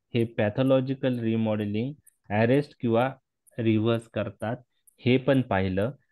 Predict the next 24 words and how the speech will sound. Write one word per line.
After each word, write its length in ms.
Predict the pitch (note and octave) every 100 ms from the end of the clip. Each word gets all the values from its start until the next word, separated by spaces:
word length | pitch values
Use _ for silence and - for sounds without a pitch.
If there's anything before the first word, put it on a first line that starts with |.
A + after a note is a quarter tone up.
| -
आणि 160 | A#2 B2+
त्यांनामुळं, 1040 | B2 A#2+ C3+ D3+ D#3+ D#3+ C3 G#2+ G2 B2 -
त्यामुळं 520 | A#2+ B2 C#3+ B2 G#2 A2
एसी 460 | A2+ A2+ - C#3
inhibitor 540 | C3 B2 A#2 A2+ A2 A2+
किंवा 340 | - G#2+ G#2+ A2
एआरबीजला 840 | A2+ A2 A2+ G#2 G#2 G#2+ G2 G#2+ - _ _ _
disease 420 | A2+ B2+ - F#3 E3
modifying 680 | C#3 A#2 A#2+ A#2 A2 A#2 A2
action 420 | F#2+ - - F#2
आहे, 280 | F#2+ F2+ G#2+ _ _ _ -
Disease 400 | G#2+ A2 C#3 C#3+ D3+ -
modifying 680 | A2 G2+ G2+ G2+ G2+ G2+ F#2+
action. 520 | E2+ - - F#2+ A2+ G#2+
Okay, 240 | A2+ D3 D#3 - _ - _ _ _ _ - - A2
they 180 | A#2+ C3
have 280 | A#2+ A#2 B2 B2 A#2
disease 360 | A#2 C3+ C3+
modifying 580 | A#2+ A2 G#2+ G#2+ A2 A2+
action 360 | G2+ G2+ G#2+ G#2+
in 60 |
congestive 580 | A#2+ A2+ G2+ G2 G2 A2+
heart 220 | G#2 G2+
failure. 460 | G2 - F2+ F2+ G2